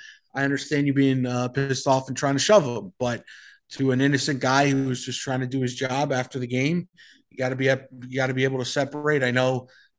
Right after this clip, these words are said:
you know, you're in gladiator mode at that point, but, um, yeah, this is gonna, this, this is definitely something you, you wanna follow up with this podcast off air, 'cause as this story breaks down, this is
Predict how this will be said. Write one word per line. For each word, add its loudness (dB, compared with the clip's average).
you -10
know, -6
you're -2
in -2
gladiator 2
mode 2
at -4
that -2
point, -2
but, -4
um, -4
yeah, -2
this -2
is -4
gonna, 0
this, 4
this 6
is -4
definitely 2
something -2
you, -4
you -2
wanna 6
follow 4
up -2
with -2
this 4
podcast -2
off -2
air, 6
'cause 2
as 2
this 4
story 0
breaks -4
down, -2
this -2
is -10